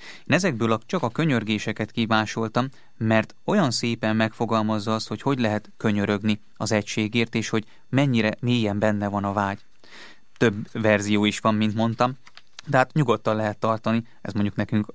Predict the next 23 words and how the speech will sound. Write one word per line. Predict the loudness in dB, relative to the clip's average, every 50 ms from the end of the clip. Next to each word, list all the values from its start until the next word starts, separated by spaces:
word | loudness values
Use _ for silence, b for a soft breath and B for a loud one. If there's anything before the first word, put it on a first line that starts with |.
| -16 -8 -4
papoknak | -4 -4 0 0 -2 2 2 2 0 2
szól | 0 0 2 4 4
elsődlegesen, | 4 4 2 -2 0 0 2 2 0 0 0 -2 -4 B B B B
a | -4 0
szentmisében | 2 2 4 4 4 4 2 2 0 0 2 2 0 2
ezeket | 0 0 0 0 -2 -2 -4 -4
a | -2
szándékokat | 0 0 0 2 2 2 0 0 -2 -2 -2 -2 -2 0
is, | 0 -2 -4 B B B B B B
mert | -2 -2 0
nagyon | 2 2 2 2 0 0
szép | -2 -4 -4 -6 b b b -2
mind | 0 0 2
a | 0
könyörgés, | 0 0 2 4 4 4 2 2 0 -2 -2 -4 b b b b b
mind | 0 0 0
pedig | 0 0 -2 -2 -2
a | -2
prefáció. | -2 -2 -4 -4 -2 -2 -4 -4 -4 -6 -6 -6 -6 -6 -8 -12 -16 -20 -20 B B B B B B B -6
Tehát | -6 -4 -4 -4 -4
az | -4 0 2
első | 4 4 4 2 -2 -6 -6
könyörgés. | -2 -2 0 0 0 -2 -2 -2 -2 -2 -4 -6 -12 -16